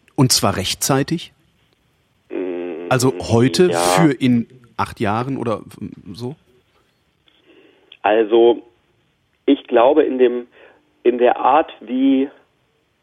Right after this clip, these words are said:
Speaker 2: Hasko gearbeitet hat, ist diese Demut für ihn sicherlich wichtig. Was ich viel wichtiger finde, ist der Wille, dran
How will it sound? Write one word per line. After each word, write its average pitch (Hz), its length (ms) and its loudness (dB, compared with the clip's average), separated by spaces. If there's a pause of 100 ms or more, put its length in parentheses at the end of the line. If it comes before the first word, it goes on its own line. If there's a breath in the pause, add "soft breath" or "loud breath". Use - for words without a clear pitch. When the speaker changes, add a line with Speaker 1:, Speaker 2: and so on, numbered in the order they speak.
Speaker 2:
Hasko 127 440 -2
gearbeitet 110 680 2
hat, 110 180 -2
ist - 160 -16
diese 104 220 -2
Demut 110 380 -2
für - 140 -4
ihn 120 260 -4
sicherlich 110 420 -4
wichtig. 135 400 -2 (480 loud breath)
Was 113 180 0 (340)
ich 151 120 4 (220)
viel 170 220 2
wichtiger 131 420 0 (120)
finde, 127 440 0 (120)
ist - 200 0 (400)
der 110 260 4 (140)
Wille, 143 440 4 (460 soft breath)
dran 120 400 -2